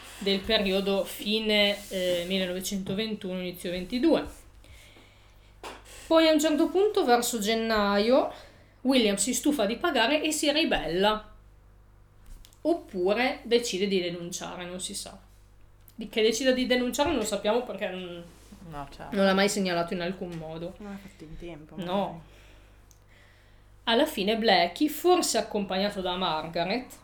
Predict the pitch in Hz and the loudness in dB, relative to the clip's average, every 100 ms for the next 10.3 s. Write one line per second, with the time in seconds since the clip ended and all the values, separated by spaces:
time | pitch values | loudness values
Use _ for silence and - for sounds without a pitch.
0 | - - - 233 233 294 254 254 247 220 | -20 -20 2 4 8 8 8 4 0 0
1 | 202 196 196 - 208 202 202 202 202 214 | 0 0 -2 0 2 2 2 2 2 0
2 | - - - - - - - - - 247 | -8 -20 -20 -20 -20 -20 -20 -10 2 4
3 | 233 196 170 170 - 160 156 160 196 285 | 6 2 0 -2 -2 -2 -2 2 2 2
4 | 440 - - - - - - 202 247 262 | -2 -14 -20 -20 -20 -20 -10 0 4 4
5 | 254 202 185 - - 262 240 196 180 170 | 2 -6 -10 -6 4 6 6 4 0 -2
6 | 170 165 180 240 - - 180 - - 190 | -2 0 0 0 -2 -2 -2 -4 -2 2
7 | 180 190 - 285 285 233 233 294 294 233 | 2 0 -2 2 2 2 2 4 4 2
8 | 202 190 220 208 196 180 180 190 190 220 | -2 -2 0 2 0 -4 -6 -4 -2 -2
9 | 190 202 175 - 226 254 233 196 220 175 | -2 -2 -4 -2 0 0 -2 -2 -2 0
10 | 180 180 | -2 -2